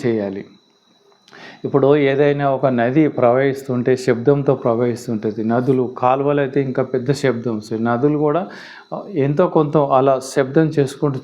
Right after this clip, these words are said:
చేసుకుంటూ చివరికి సముద్రం కలిసిన తర్వాత ఆ సముద్రంలో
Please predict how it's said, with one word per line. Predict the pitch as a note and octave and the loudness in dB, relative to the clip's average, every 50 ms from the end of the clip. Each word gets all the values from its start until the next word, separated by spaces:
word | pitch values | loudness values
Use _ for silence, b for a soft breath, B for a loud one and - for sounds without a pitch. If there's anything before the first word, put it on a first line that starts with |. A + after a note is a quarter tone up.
| - | 0
చేసుకుంటూ | C3 B2+ B2+ - - C3+ B2 A#2+ B2 D3+ F3+ F3+ B B B B B B _ - - | 0 0 0 -2 -6 -6 -6 -2 -2 -2 -2 -2 B B B B B B _ -2 0
చివరికి | D3 D3 E3+ F3+ F3+ F3 F#3 | 4 4 4 4 4 2 0
సముద్రం | D3+ - C#3+ C3 C#3 C#3+ E3 D#3+ F3 E3+ E3+ D#3+ | 2 4 2 2 4 2 2 2 2 2 2 2
కలిసిన | C#3+ D3+ C3+ B2+ B2 - C#3 B2+ | 2 2 2 2 0 -2 -2 2
తర్వాత | A2+ C3 B2 B2 B2 B2 B2 C3 | 2 2 2 4 2 0 2 2
ఆ | C3 | 0
సముద్రంలో | B2 - - A#2+ A#2+ B2 C3 B2+ C#3 C#3 C#3 C#3 C#3 C#3+ D#3 F3+ G#3+ A#3 | 0 2 -2 -2 0 -2 -2 0 0 0 0 2 2 2 2 2 -2 -8